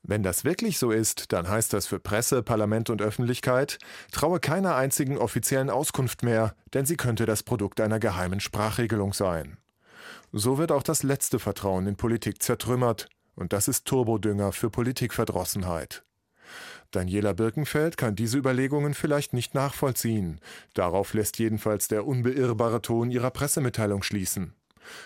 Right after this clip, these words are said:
Dennoch sollte sie sich fragen, ob sie noch die richtige Frau ist, um die awo-Affäre aufzuklären. Ich bezweifle es, denn dafür braucht man vor allem das Vertrauen aller Beteiligten. Und dieses Vertrauen, verehrte Frau Birkenfeld,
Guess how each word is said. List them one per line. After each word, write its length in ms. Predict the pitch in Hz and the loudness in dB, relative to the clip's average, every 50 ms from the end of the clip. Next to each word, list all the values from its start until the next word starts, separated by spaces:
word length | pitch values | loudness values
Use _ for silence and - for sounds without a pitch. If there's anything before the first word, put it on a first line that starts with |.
| - _ - - | -20 _ -4 -2
Dennoch 280 | 95 95 98 98 98 | 0 0 0 0 -2
sollte 320 | - - 110 104 101 - 110 | 0 0 2 2 2 0 -2
sie 140 | 95 104 | -2 0
sich 200 | 104 101 110 - | 0 -2 -2 -2
fragen, 520 | - - 104 98 101 104 117 139 160 160 143 | -2 0 2 2 2 2 0 -2 -4 -4 -4
ob 160 | 120 113 104 | -4 -4 -4
sie 140 | - - 127 | -2 0 2
noch 140 | 117 113 110 | 2 0 0
die 120 | - 120 | 0 0
richtige 400 | 110 104 120 120 - - 127 117 | 0 0 0 -2 -2 -2 -2 -2
Frau 340 | 104 - 101 104 104 120 135 | -2 0 2 2 4 4 4
ist, 280 | 135 139 135 - - - | 2 2 2 0 -2 -2
um 160 | - 131 123 | -4 -2 -2
die 160 | 139 151 117 | 0 0 2
awo-Affäre 680 | 107 104 101 98 117 113 107 98 - 117 107 101 113 117 | 2 2 2 2 2 2 2 2 0 0 0 2 2 0
aufzuklären. 880 | 110 123 117 - - 131 - - 107 104 98 92 95 87 73 82 90 _ _ _ - - - - _ | 0 0 -2 -2 -4 -4 -2 0 0 0 0 0 -2 -4 -8 -10 -14 _ _ _ -20 -20 -20 -12 _
Ich 160 | - 131 113 | -4 -4 0
bezweifle 540 | - 156 - - - 185 214 - - 123 104 | 0 -2 0 0 0 0 0 0 0 0 0
es, 340 | 82 80 - - - - - | 0 -2 -4 -6 -8 -8 -6
denn 220 | - 90 82 85 | -6 -4 -4 0
dafür 320 | 95 104 110 - - 135 123 | 0 0 0 2 0 0 2
braucht 300 | - 104 110 107 - - | 2 0 0 0 0 -2
man 120 | 123 107 | -4 -2
vor 180 | - - 113 90 | 0 -2 0 0
allem 280 | 107 113 123 127 123 | 2 0 2 0 0
das 160 | - 135 123 | 0 0 0
Vertrauen 520 | - - 139 - - - 113 117 120 110 92 | 0 -2 -2 -2 0 2 2 2 2 0 0
aller 220 | 85 87 92 95 | 0 0 0 0
Beteiligten. 760 | 98 110 104 - 113 107 110 107 104 - - - 95 85 - - _ _ _ _ _ _ _ - - - - - - _ | 0 -2 -2 0 0 0 0 0 -2 -2 -4 -6 -6 -6 -6 -10 _ _ _ _ _ _ _ -20 -20 -20 -20 -20 -18 _
Und 180 | - 110 104 - | -6 -4 -2 0
dieses 320 | 147 170 170 - 175 - | 0 0 0 0 -2 0
Vertrauen, 540 | - 147 143 - 127 131 135 131 117 104 90 | 0 0 0 0 2 2 2 4 2 0 -2
verehrte 420 | 80 - - 107 101 107 107 - | -2 0 0 2 2 2 0 0
Frau 200 | 107 - - 110 | -2 0 0 0
Birkenfeld, 720 | 98 107 101 101 - 113 104 - - 107 104 104 107 - - | 2 2 0 0 0 -2 -2 0 2 2 2 2 0 -4 -8